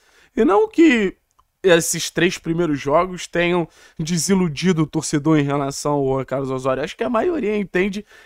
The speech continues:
que ainda é um início de temporada, que muita coisa vai acontecer, que o Osório ainda tá passando a filosofia de trabalho pros jogadores e, e esses jogadores,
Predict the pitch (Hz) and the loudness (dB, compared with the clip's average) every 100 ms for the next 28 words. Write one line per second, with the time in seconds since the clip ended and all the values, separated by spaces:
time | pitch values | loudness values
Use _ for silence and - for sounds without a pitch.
0 | _ - 180 208 190 196 202 151 156 190 | _ -8 -8 -6 -6 -6 -6 -6 -8 -8
1 | - 202 - _ 156 147 180 170 - 147 | -8 -10 -10 _ -20 -6 -2 -2 -2 -2
2 | 143 160 170 147 156 - - _ - - | 2 4 2 2 -2 -4 -16 _ -10 -8
3 | 165 175 202 190 165 165 151 147 147 151 | -4 -2 0 -2 -2 -2 -2 -2 -2 -6
4 | 143 147 - 160 160 - 156 156 147 151 | -10 -10 -6 -4 -4 -6 -4 0 2 4
5 | 165 160 165 156 156 - 170 - 165 156 | 2 2 -2 2 0 2 -2 0 0 0
6 | 143 - - - 120 - 165 151 147 - | -2 -10 -20 -2 -2 0 -2 -2 -4 -2
7 | 165 160 - 151 143 143 151 156 143 - | 0 0 -2 -2 0 4 4 2 -6 -8
8 | 160 143 143 147 139 160 175 160 143 139 | -6 -4 -2 -2 0 0 2 2 0 -2
9 | 147 156 160 156 156 156 160 151 156 147 | -2 0 0 -2 -4 -6 -6 -6 0 0
10 | 143 160 151 | 2 -2 -4